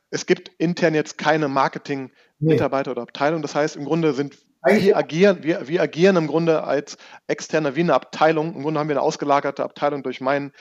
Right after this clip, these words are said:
Speaker 1: mein Team geschaffen und ich hab intern, äh, verschied-, also je nachdem, wel-, welche Bereiche, ob's jetzt um, um, äh, ähm, äh, Personalthemen, also Recruiting-Themen geht oder eben jetzt um
Speaker 2: Genau.
Speaker 1: eben,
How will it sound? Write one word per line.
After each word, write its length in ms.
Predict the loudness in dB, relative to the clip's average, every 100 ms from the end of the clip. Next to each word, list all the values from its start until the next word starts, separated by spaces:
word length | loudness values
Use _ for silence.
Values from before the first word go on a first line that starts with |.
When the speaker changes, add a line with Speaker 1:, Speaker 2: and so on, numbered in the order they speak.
| -20 _ _
Speaker 1:
mein 280 | -2 -2 -2
Team 180 | -6 -6
geschaffen 360 | -4 -4 -4
und 120 | -6 -8
ich 140 | -6
hab 120 | -4
intern, 460 | -6 -4 -2 -2 -6 -18 -20 -20 -4
äh, 180 | -2 -2 -4
verschied-, 400 | -6 -4 -6 -8 -20 _ _ _ -20 -18 -8
also 160 | -6 -6 _
je 200 | -12 -2
nachdem, 380 | 0 0 0 0
wel-, 160 | -2 -2
welche 220 | -4 -6
Bereiche, 480 | -2 2 0 0 -8
ob's 140 | -6
jetzt 120 | -6
um, 300 | -4 -6 -8 _ -20 -18 -8
um, 200 | -8 -4
äh, 80 |
ähm, 800 | -4 -4 -6 -10 -12 -12 -14 -14 -12
äh, 100 | -10
Personalthemen, 960 | -6 -2 2 2 2 0 -4 -4 -4
also 140 | -4 -4
Recruiting-Themen 840 | -8 -8 -8 -6 -8 -6 -6 -4
geht 320 | -4 -2 -4
oder 240 | -4 -2 -2
eben 320 | -4 -6 -12 -16 -20 -10
jetzt 240 | -8 -8
um 400 | -6 -6 -6 -10 _ _ _ _ _ -8
Speaker 2:
Genau. 140 | -2 0
Speaker 1:
eben, 360 | 0 -2 -8